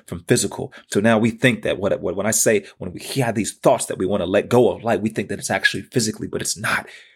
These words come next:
It's not. It's because there's an awakening. There's a caterpillar who's ready to die off and eat itself and digest itself and turning itself into this, this, this organic ooze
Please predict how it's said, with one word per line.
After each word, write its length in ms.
It's 180
not. 240
It's 120
because 300
there's 200
an 80
awakening. 480
There's 160
a 60
caterpillar 500
who's 240
ready 180
to 120
die 320
off 180
and 160
eat 160
itself 380
and 100
digest 440
itself 300
and 140
turning 300
itself 360
into 200
this, 320
this, 180
this 300
organic 580
ooze 320